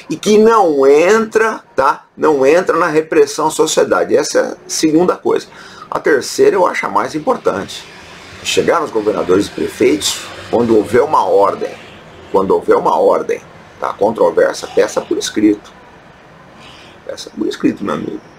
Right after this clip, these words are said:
"Governador, muito bem, nós vamos cumprir, não tem problema, estamos aqui pra cumprir as suas ordens. Mas o senhor, por favor, me dê por escrito." Por que que eu tô falando tudo isso? Porque eu acho que essa loucura toda, isso aqui tá sendo uma loucura, vou ser sincero, é o que eu acho. Acho que ninguém sabe direito o que tá fazendo. Daqui a um, uns dois anos,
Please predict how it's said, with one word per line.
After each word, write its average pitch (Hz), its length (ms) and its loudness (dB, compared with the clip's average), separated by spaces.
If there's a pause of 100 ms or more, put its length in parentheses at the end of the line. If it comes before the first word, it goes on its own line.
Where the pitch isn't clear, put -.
(760)
"Governador, 120 500 0
muito 101 180 -14
bem, 117 140 2
nós 107 160 -2
vamos 113 160 -2
cumprir, 120 320 -2
não 113 100 2
tem 117 160 2
problema, 117 320 2
estamos 123 280 -2
aqui 107 140 -2
pra 135 120 0
cumprir 135 240 0
as 143 60 -2
suas - 180 -4
ordens. - 420 -2 (500)
Mas - 160 -6
o - 40 -12
senhor, - 180 -2
por - 120 -20
favor, - 360 -2
me 123 100 -2
dê 110 120 0
por - 160 -4
escrito." 107 500 -4 (840)
Por - 100 -14
que - 120 -2
que - 80 -6
eu - 40 0
tô 277 120 -2
falando 202 320 0
tudo 123 240 0
isso? 87 340 -2 (640)
Porque - 180 -2
eu 202 120 4
acho 233 160 0
que 208 80 -2
essa 180 160 -2
loucura 147 520 2
toda, 151 260 0
isso 117 160 -4
aqui 113 120 -4
tá 127 100 0
sendo 123 240 -4
uma 113 120 0
loucura, - 400 0
vou 98 140 -8
ser 101 140 -6
sincero, 117 360 0
é - 40 2
o - 20 2
que - 120 -6
eu 82 120 2
acho. - 320 -4
Acho - 100 -12
que 120 80 -6
ninguém 117 260 0
sabe 123 380 -2
direito 101 320 2
o - 20 -20
que - 80 -20
tá 95 80 -2
fazendo. 95 400 -2
Daqui - 180 0
a 202 40 4
um, 160 220 2
uns 147 340 0
dois 107 360 0
anos, 117 440 -4